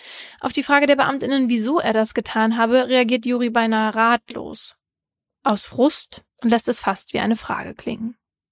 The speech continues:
Die Nachricht von einem geständigen Täter im Holzklotzmord sorgt in Deutschland für Erleichterung und Entsetzen gleichermaßen.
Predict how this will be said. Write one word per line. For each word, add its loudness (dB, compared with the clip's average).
Die 2
Nachricht 2
von -2
einem 2
geständigen 0
Täter -2
im -4
Holzklotzmord -4
sorgt 4
in 2
Deutschland 4
für 0
Erleichterung 2
und -6
Entsetzen -8
gleichermaßen. -10